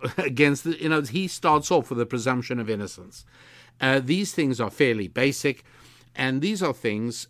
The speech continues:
um, in our Constitution to which every, uh, senator sitting on the, in the United States Senate has sworn to uphold. Nonetheless, when push came to shove, emotionalism and political expediency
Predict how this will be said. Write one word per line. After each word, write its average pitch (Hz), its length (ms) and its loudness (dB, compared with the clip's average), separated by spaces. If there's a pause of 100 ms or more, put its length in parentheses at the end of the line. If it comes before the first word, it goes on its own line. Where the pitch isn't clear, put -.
(100)
um, 104 720 -12
in 151 140 0
our 131 140 4
Constitution 156 920 -2
to - 180 -2
which 147 440 2 (420)
every, 135 600 2 (240)
uh, 98 200 -10
senator 139 640 2
sitting 131 480 2
on 120 460 -2
the, 113 760 -6
in 123 140 -4
the 120 80 -2
United 117 380 -2
States 110 260 -6
Senate 120 400 -6 (220)
has 123 440 -4
sworn 135 560 4
to 139 160 0
uphold. 120 540 -2 (480)
Nonetheless, 139 640 2
when 113 180 -2
push - 240 0
came 123 340 0
to - 140 -10
shove, 147 440 4 (380)
emotionalism 160 920 4
and 120 180 -2
political 139 420 2
expediency 120 960 0